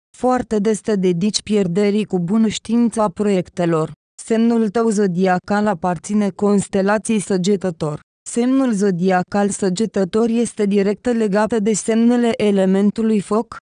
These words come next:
care se disting prin următoarele calități: amabilitate, irresponsabilitate, inconstanță. Ești energică, iubești natura, ai o sete mare de independență spirituală.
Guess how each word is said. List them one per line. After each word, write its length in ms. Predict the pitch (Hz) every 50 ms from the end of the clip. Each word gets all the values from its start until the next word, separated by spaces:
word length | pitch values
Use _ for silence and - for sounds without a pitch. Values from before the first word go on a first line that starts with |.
| - 240
care 240 | 240 247 247 240
se 180 | 226 180 240 220
disting 580 | 190 196 196 175 - - - 240 269 262 233 -
prin 260 | - 247 240 226 226
următoarele 840 | 226 226 220 214 208 202 196 - - 196 202 202 196 196 185 185
calități: 760 | 180 - 190 185 175 170 170 - - 175 180 196 185 - - - - _ _ _ -
amabilitate, 1080 | 208 208 208 208 202 180 180 208 190 196 185 - - 165 151 139 127 - 156 165 185 196 185 - _ _ _ 214
irresponsabilitate, 1600 | 214 220 214 196 190 180 - - - 226 220 214 - - 208 190 185 208 196 196 196 - - 175 156 147 135 - 156 156 175 196 185 - _ _ _ -
inconstanță. 1080 | 214 214 202 - 208 202 202 185 - - - 190 185 175 165 165 - - 160 156 156 165 - _ _ _ - 190
Ești 280 | 220 208 - - 214
energică, 800 | 208 190 190 180 180 180 170 170 202 202 - - 208 214 240 262 254 - _ _ _ - 214
iubești 500 | 214 220 185 175 220 247 226 - - 202
natura, 640 | 214 214 208 208 - 180 175 180 185 202 214 226 220 - _ _ _ - 208
ai 120 | 208 214
o 80 | 214 214
sete 340 | 196 - 220 226 - - 202
mare 340 | 196 196 202 214 214 214
de 160 | 190 180 202 -
independență 920 | - 208 208 202 185 196 175 - 196 190 190 190 190 214 220 226 202 - 233
spirituală. 920 | 214 - - - 208 196 185 190 175 - 190 190 185 175 165 156 151 160